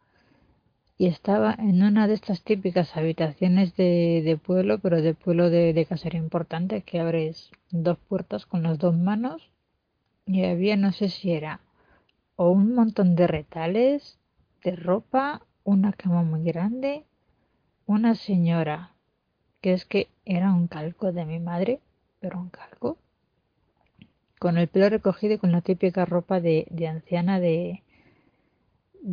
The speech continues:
pues de pueblo, que van con sus alpargatas, su, su batita, su delantal negro, su pelo blanco recogido en un moño, pues era tal que así.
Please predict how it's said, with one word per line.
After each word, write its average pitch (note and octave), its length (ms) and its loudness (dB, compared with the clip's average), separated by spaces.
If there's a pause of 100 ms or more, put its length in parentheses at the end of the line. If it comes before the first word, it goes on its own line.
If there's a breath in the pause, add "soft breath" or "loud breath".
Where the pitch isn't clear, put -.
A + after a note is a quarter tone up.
(180)
pues D#3+ 180 -2
de F3 120 2
pueblo, F3+ 640 0
que E3+ 160 -2
van D#3+ 200 -6
con E3+ 120 -10
sus - 240 -10
alpargatas, F3+ 1000 -2
su, E3 760 -8
su - 220 -8
batita, G3 720 -4
su E3 380 0
delantal D#3+ 600 -4
negro, G#3+ 500 0
su F3 420 -4
pelo E3+ 240 4
blanco F3 400 2
recogido F3 420 -2
en E3 80 -2
un E3+ 140 -2
moño, A#3+ 440 -2
pues - 220 -10 (180)
era F#3+ 200 -2
tal F#3+ 140 -2
que - 100 -6
así. - 320 -12